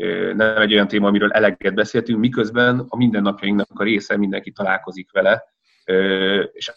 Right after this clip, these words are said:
általában sose tudjuk, hogy hogyan reagáljunk rá, de hogyha az ismerősünk szeretteivel történik a, és az ismerősünk gyászol, akkor se tud-, tudunk mi kívülről hogy reagálni, tehát,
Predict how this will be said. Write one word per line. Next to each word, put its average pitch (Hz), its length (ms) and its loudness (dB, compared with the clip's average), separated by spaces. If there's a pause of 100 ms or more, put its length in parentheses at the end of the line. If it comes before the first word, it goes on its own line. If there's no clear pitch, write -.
(100)
általában 113 360 2
sose 123 220 -2
tudjuk, 104 220 -4
hogy 95 100 -8
hogyan 95 320 -2
reagáljunk 104 640 2
rá, 98 380 2 (500)
de - 80 -4
hogyha 104 720 0
az 104 160 -8
ismerősünk 107 720 0 (340)
szeretteivel 101 720 2
történik 95 520 -2
a, 95 240 0 (280)
és - 80 -10
az 104 100 -6
ismerősünk 107 540 0
gyászol, 98 340 0
akkor 110 220 0
se - 120 -8
tud-, 104 360 -8
tudunk 104 280 -4
mi 98 280 -4 (280)
kívülről 110 380 0
hogy 107 180 2
reagálni, 95 420 2
tehát, 95 380 0